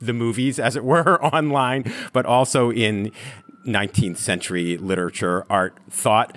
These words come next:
A crucial thing about the bike is that it's, is that when you mount,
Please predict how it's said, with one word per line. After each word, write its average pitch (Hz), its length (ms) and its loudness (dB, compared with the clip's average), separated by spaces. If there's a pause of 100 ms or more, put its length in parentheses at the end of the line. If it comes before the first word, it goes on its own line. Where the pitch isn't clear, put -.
(160)
A 151 80 2
crucial 180 400 2
thing 139 180 2
about 117 140 4
the 123 80 0
bike 110 260 2
is 104 120 -4
that 110 100 2
it's, 104 180 -2
is 110 220 0
that 104 180 2
when 127 140 2
you 123 100 2
mount, 127 580 -2